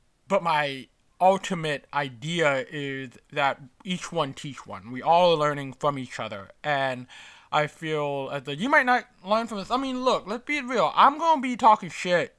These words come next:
all right? I am, I've been told by my friends that I'm a funny person. Um, I don't know, but I feel as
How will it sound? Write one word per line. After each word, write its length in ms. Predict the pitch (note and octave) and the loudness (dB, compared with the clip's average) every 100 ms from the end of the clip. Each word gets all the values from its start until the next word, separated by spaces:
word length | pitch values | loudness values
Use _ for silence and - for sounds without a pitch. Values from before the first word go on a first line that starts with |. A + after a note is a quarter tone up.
| _ C#3+ | _ -2
all 60 | |
right? 360 | D3+ E3+ F#3 D3 | 2 2 2 8
I 300 | F3 F#3 G#3 | 10 10 8
am, 440 | G3 F3+ E3+ D#3 _ _ _ _ _ _ _ _ F#3 | 4 -2 -4 -10 _ _ _ _ _ _ _ _ 10
I've 240 | G#3 G#3 | 10 10
been 140 | A#3 | 0
told 240 | G#3+ G#3+ G#3 | 0 0 2
by 80 | F#3+ | 2
my 180 | F3+ | 2
friends 240 | F3 F3 D#3+ | 0 -4 0
that 80 | D#3+ | 2
I'm 160 | D#3 | 2
a 80 | D3 | 0
funny 220 | C#3+ C3 | -4 -6
person. 400 | B2 G2+ - - _ _ - | -8 -10 -14 -20 _ _ 4
Um, 640 | F#3 F3 D#3 C#3 B2+ A2+ _ - | 8 8 6 2 -8 -12 _ 2
I 280 | E3 A3 G3 | 10 12 12
don't 180 | B2 A#2 | 6 0
know, 280 | G#2+ G#2 _ - - - _ - | -6 -8 _ -20 -20 -20 _ 6
but 380 | A3 G#3 F#3+ - | 10 10 8 6
I 220 | G3+ A3+ | 6 6
feel 320 | A3+ A#3 A3 | -2 -2 0
as 160 | F3+ | 0